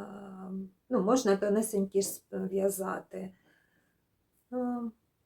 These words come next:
хотіла я дуже, конечно, в-, купити собі пряжу іменно шкарпеткову, щоб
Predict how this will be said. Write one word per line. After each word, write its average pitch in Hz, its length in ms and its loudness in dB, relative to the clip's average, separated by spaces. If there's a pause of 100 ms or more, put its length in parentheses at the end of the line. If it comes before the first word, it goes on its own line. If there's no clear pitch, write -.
(540)
хотіла 247 380 6
я 202 280 8
дуже, 208 320 6
конечно, 202 680 2
в-, 190 420 -2
купити 220 460 2
собі 196 320 2
пряжу 208 440 6
іменно 196 420 6
шкарпеткову, 196 920 2
щоб 180 180 -8